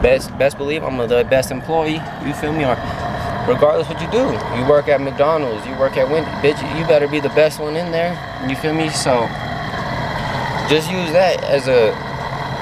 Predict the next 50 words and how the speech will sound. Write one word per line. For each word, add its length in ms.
as 160
a 160
reason, 640
you 100
know, 80
you, 180
you 120
see 240
where 140
your 180
life 340
is. 380
You, 240
you 160
working 460
just 140
a 40
normal 400
ass 240
job. 240
Use 280
that 200
as 160
a 140
reason 380
to 260
go 160
harder, 540
you 160
feel 220
me? 120
'Cause, 160
I 80
mean, 220
I 180
know 200
what 160
it's, 180
it's 220
like 280
to 220
not 200
have 380
too 100
much, 420
you 120
feel 180
me? 160
I 80
mean, 200